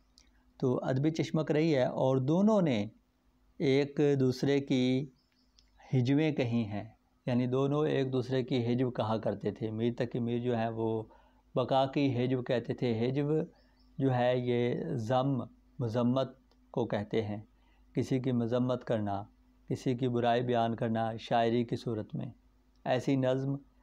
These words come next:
जिसमें किसी की बुराई बयान की जाए तो उसको हिजविया नज़्म या हिजव कहा जाता है। तो ये दोनों जो हैं वो हिजव कहा करते थे एक दूसरे की। तो मीर की जो हिजविया मसनवी है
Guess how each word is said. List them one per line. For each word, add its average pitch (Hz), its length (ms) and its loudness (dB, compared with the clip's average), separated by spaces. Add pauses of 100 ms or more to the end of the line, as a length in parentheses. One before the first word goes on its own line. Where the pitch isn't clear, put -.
(280)
जिसमें 123 360 0
किसी 117 300 0
की 120 100 0
बुराई 120 360 4
बयान 117 340 2
की 113 140 0
जाए 104 320 0 (500)
तो 123 80 -2
उसको 120 360 -2
हिजविया 120 500 0
नज़्म 120 420 -2 (260)
या 117 180 2
हिजव 117 640 -2
कहा 113 240 0
जाता 104 320 -2
है। 104 180 -6 (420)
तो 139 80 2
ये 139 160 4
दोनों 160 680 0 (260)
जो 123 120 0
हैं 117 200 0
वो 113 460 0 (100)
हिजव 131 500 -2
कहा 117 280 0
करते 107 340 -2
थे 110 400 -4
एक 104 120 -8
दूसरे 117 340 -4
की। 120 180 0 (640)
तो 135 100 0
मीर 139 300 4
की 175 200 0
जो 165 180 4
हिजविया 135 500 2
मसनवी 143 440 0
है 117 360 2